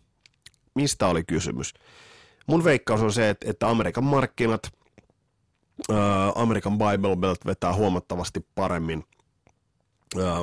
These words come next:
markkinoilla on helpompi lyödä läpi, kun, kun sä tuut tollasella ulkoasulla. Mutta jotain vaaraahan siitä lähti pois. Se on ihan selvä. Suuri vaara aikoinaan, kun silloin, kun vielä Kissiä ei ollut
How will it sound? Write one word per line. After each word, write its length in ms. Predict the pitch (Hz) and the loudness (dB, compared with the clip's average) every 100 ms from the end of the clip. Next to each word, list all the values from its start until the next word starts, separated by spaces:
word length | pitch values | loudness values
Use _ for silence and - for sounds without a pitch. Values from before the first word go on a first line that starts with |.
| 90 95 - 87 104 | -4 -8 -8 -6 -2
markkinoilla 540 | 110 98 - 92 90 | -2 -2 -4 -4 -2
on 60 | 90 | -2
helpompi 420 | 92 90 87 85 | -2 -2 -4 -2
lyödä 240 | 85 87 | -2 -2
läpi, 240 | 90 87 85 | -2 -4 -8
kun, 280 | - 80 - | -8 -8 -6
kun 240 | 90 85 - | -6 -6 -8
sä 80 | - | -10
tuut 220 | - 82 | -8 -8
tollasella 520 | - 87 78 82 76 69 - - - - - | -4 -2 -2 -4 -6 -8 -12 -20 -20 -20 -10
ulkoasulla. 640 | 110 101 - 82 82 85 80 | -4 -2 -2 -4 -2 -4 -4
Mutta 180 | 98 143 | -2 -2
jotain 400 | 170 - 117 107 | -2 2 2 4
vaaraahan 520 | 107 92 80 73 76 | 4 4 2 -2 -4
siitä 280 | 80 71 67 | -6 -6 -4
lähti 260 | 60 - | -6 -6
pois. 400 | - - - - - _ _ _ _ _ _ _ _ _ _ - - | -8 -6 -6 -8 -12 _ _ _ _ _ _ _ _ _ _ -16 -2
Se 80 | 120 | 2
on 120 | 101 | 2
ihan 200 | 90 85 | 2 -2
selvä. 340 | - 85 71 - _ _ - _ _ _ | -4 -4 -4 -8 _ _ -20 _ _ _
Suuri 360 | - 131 123 117 | -2 2 2 2
vaara 240 | 120 113 | 2 2
aikoinaan, 380 | 117 113 107 104 | 2 2 0 0
kun 140 | 107 | -2
silloin, 280 | 98 110 98 | -2 0 0
kun 140 | 90 104 | -2 -2
vielä 160 | 101 - | -2 -2
Kissiä 420 | 110 - 101 95 | -4 -2 -2 -2
ei 200 | 101 98 | -2 -4
ollut 220 | 98 95 | -4 -6